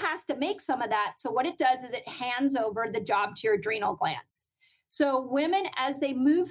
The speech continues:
through menopause, have more adrenal stress. Now, what I see is that when you get to postmenopause,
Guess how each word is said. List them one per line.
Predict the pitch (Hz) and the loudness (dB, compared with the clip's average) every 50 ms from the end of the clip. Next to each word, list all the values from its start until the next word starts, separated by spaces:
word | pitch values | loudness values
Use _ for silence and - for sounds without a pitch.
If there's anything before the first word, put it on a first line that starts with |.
| - | -2
through | - 320 285 269 262 247 | 0 2 2 2 2 0
menopause, | 233 240 269 302 320 - - - 247 226 220 226 233 - | -2 0 0 0 0 0 0 2 4 4 4 2 0 -2
have | - - 247 233 208 196 | -2 -2 -2 -2 -2 -4
more | 226 233 247 285 302 330 330 330 | -4 0 2 4 4 4 2 0
adrenal | 220 - 247 247 247 240 226 226 | 0 -2 -4 -4 -2 0 0 0
stress. | - - - - - 294 - - - - - - - - _ _ _ _ - - - _ _ | -2 -4 -4 -2 -2 -2 -2 -2 -6 -8 -10 -10 -12 -14 _ _ _ _ -20 -20 -20 _ _
Now, | - 254 247 247 247 254 - - - | -2 -2 0 0 0 -2 -2 -4 -8
what | 262 233 254 294 311 | -4 -2 0 0 2
I | 330 294 311 | 0 0 -2
see | 339 - - - - - 392 415 392 285 254 254 254 254 - - _ _ | -4 -4 -6 -6 -2 0 2 2 2 0 0 -2 -4 -6 -6 -8 _ _
is | 254 262 240 226 - - | -2 -2 -2 -4 -6 -2
that | - 269 247 240 247 233 - - | 0 0 2 2 0 -2 -2 -2
when | - 269 269 269 277 | -2 0 2 4 4
you | 277 285 | 4 4
get | 285 285 269 277 | 2 0 -2 -2
to | 277 269 | -6 -8
postmenopause, | 269 - - - - 392 440 494 453 - - 254 240 226 226 415 - - - 240 - - - - - - - | -8 -8 -10 -2 0 0 0 0 -2 -4 -4 -4 -4 -2 -2 -2 -4 -2 -2 -2 -2 -2 -4 -6 -6 -10 -12